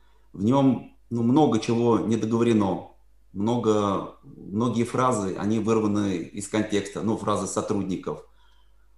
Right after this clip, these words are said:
Э, в общем, направлено все это больше на то, чтобы ввести в заблуждение и как наших клиентов, наших партнеров. Поэтому я готов отвечать на все вопросы, и мне тут нечего скрывать.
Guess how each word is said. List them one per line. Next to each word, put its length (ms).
Э, 80
в 360
общем, 480
направлено 580
все 220
это 160
больше 340
на 80
то, 160
чтобы 320
ввести 280
в 80
заблуждение 840
и 180
как 260
наших 320
клиентов, 500
наших 320
партнеров. 460
Поэтому 800
я 200
готов 460
отвечать 380
на 80
все 160
вопросы, 560
и 640
мне 240
тут 240
нечего 260
скрывать. 420